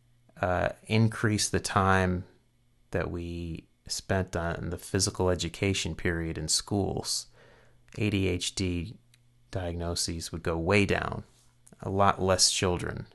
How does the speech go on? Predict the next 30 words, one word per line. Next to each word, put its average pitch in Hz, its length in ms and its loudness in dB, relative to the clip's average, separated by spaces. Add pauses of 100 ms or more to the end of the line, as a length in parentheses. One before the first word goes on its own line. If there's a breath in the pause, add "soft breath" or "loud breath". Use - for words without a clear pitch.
(140)
would 90 140 -4
be 87 120 -6
medicated 87 720 -4 (960 soft breath)
if - 240 -6
we 87 120 -4
just - 280 0
simply 85 600 -4 (200)
gave 95 280 2
them 85 380 0
an 87 80 0
opportunity 87 800 -2
to, 80 440 -4 (560 loud breath)
you 104 80 -4
know, 82 180 -6
be 87 200 -8
physically 87 580 -4
active. 85 480 -2
So 87 220 0
again, 92 500 2 (840 loud breath)
even 107 220 0
when 95 120 4
you're 95 100 2
talking 90 380 -2
about 85 260 -4
kids 92 680 -2 (320)
and 95 160 -2
A 92 120 0
D 90 160 -4
H 90 320 -6
D, 90 420 -6